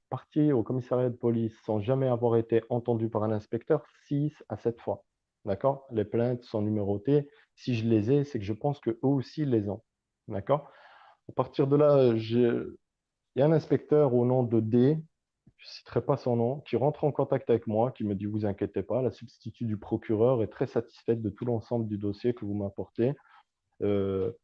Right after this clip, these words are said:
ne vous inquiétez pas. » Je lui dis, « Écoutez, moi, je suis juste là à parler de mon entreprise d'hygiène et de sécurité. Je me retrouve avec des racailles en train de me menacer, en train de m'envoyer des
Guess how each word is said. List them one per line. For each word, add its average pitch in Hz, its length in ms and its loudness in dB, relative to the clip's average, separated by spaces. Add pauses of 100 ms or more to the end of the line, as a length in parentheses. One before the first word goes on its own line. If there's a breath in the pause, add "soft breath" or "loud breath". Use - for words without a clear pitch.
ne 139 80 4
vous 123 240 2
inquiétez 107 400 0
pas. » 135 300 -2
Je 98 120 -14
lui 107 80 -8
dis, « 120 80 -6
Écoutez, 131 320 -6
moi, 113 180 -2
je 101 140 -4
suis 107 280 -6
juste 131 300 -8
là 135 160 -4
à 123 60 -4
parler 117 360 0
de 113 80 -4
mon 117 200 0
entreprise 123 600 -4
d'hygiène 113 600 -2
et 104 60 -4
de 101 80 -12
sécurité. 123 800 -2
Je 110 100 -2
me 123 120 2
retrouve 123 560 0
avec 113 240 2
des 120 80 2
racailles 117 420 2
en 120 100 2
train 120 180 -2
de 117 60 0
me 117 140 0
menacer, 123 680 0 (320 soft breath)
en 120 140 2
train 120 240 0
de 120 100 0
m'envoyer 113 560 4
des 110 160 -2